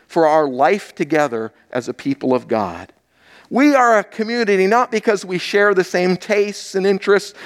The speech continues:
and preferences outside the church building. No, we're a community because we have had a common experience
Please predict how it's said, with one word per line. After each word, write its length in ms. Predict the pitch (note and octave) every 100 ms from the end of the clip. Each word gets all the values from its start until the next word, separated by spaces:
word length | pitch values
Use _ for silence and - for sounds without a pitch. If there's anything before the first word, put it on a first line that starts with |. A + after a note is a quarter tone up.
| -
and 120 | - E3+
preferences 680 | - G3+ - G3+ F#3+ G3
outside 500 | F#3 F3 - F#3 F#3+
the 80 | E3+
church 380 | E3 F#3+ F#3 -
building. 440 | F#3+ F3+ F#3 F#3+ G3 _ _ _ _ _ _ _ _
No, 440 | C4 C#4+ G#3 G#2+ - - -
we're 160 | A3+ A#3
a 60 |
community 580 | - - A#3 C4+ A#3+ G3+
because 540 | F#3 F#3+ G#3+ G3+ F#3+ - - _ -
we 260 | G#3 A3
have 560 | G3+ G3+ G3 F#3+ F#3+ - _ _ _ _ _ _ _ _
had 440 | - - C#3 C3 -
a 160 | A2
common 800 | G#2+ - - D3 D#3 D#3 D#3 D#3 -
experience 1400 | - - - - - E3 F#3+ F3 G2+ F#2 - - - -